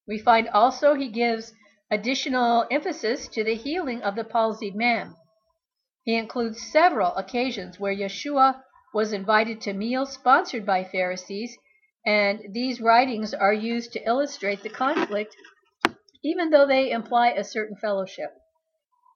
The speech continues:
Luke, on the other hand, also recorded the Pharisees' warning, Yeshua's of Herod's plan to seize him.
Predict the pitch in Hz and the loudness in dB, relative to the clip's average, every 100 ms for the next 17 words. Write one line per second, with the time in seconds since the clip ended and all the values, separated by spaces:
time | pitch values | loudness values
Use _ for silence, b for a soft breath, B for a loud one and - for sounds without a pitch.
0 | _ 190 233 254 233 226 233 240 233 254 | _ -2 0 4 2 4 2 2 0 0
1 | 254 269 - 196 240 - 226 208 202 208 | 0 -2 -2 0 0 0 -2 -4 -4 -4
2 | 202 190 190 190 196 196 190 180 180 180 | -2 -4 -8 -4 -2 -2 -6 -12 -12 -6
3 | 196 214 294 320 - b b b - 185 | -4 -2 -4 -6 -16 b b b -12 -10
4 | - 233 240 233 - 185 - 226 240 240 | -6 -2 -2 -2 -2 -2 -2 -2 0 0
5 | 233 - 240 240 233 226 - 311 349 220 | -4 -10 -4 -2 -2 -6 -6 -6 -4 -6
6 | 156 | -10